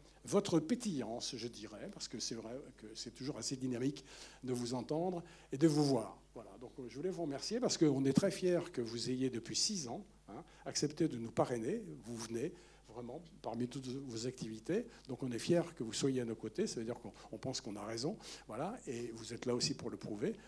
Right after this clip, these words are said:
Et puis, on est toujours heureux, bah, de vous accueillir, de vous entendre, de vous, euh, laisser, euh,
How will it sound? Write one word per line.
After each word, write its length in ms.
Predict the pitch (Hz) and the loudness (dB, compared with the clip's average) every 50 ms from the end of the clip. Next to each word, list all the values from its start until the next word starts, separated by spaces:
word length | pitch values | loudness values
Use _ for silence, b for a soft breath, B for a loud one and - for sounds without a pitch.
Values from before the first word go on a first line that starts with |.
| b b b b b | b b b b b
Et 80 | - 120 | -8 -4
puis, 220 | - - 143 170 | 0 4 6 6
on 120 | 147 120 120 | 6 6 2
est 80 | 120 | -2
toujours 300 | 113 - 170 156 - 131 | -2 -2 -2 0 0 0
heureux, 200 | 135 - 131 170 | 0 4 4 4
bah, 140 | 180 160 127 | 4 4 0
de 120 | 113 127 120 | -2 -4 -10
vous 420 | 110 117 120 117 113 110 107 127 | -10 -10 -10 -10 -10 -8 -4 -4
accueillir, 500 | 135 - - 107 98 101 104 123 175 180 - | -4 -2 -2 -2 0 0 -2 -2 -4 -4 -4
de 60 | 139 | -4
vous 260 | 131 113 117 117 113 131 | -4 -2 -2 -2 -2 -2
entendre, 580 | 117 104 - 104 98 123 156 170 151 117 104 - b b b b b b b | -4 -4 -6 -6 -6 -4 -6 -4 -6 -6 -8 -10 b b b b b b b
de 140 | 110 110 113 | -10 -8 -8
vous, 440 | 110 107 117 120 120 120 120 117 | -8 -6 -4 -2 -2 -2 -2 -4
euh, 80 | 110 104 - b b b b b b 120 | -6 -8 -10 b b b b b b -6
laisser, 460 | 123 123 113 - - - 135 143 156 | -2 0 2 2 2 2 0 0 0
euh, 180 | 151 127 117 | 0 -2 -2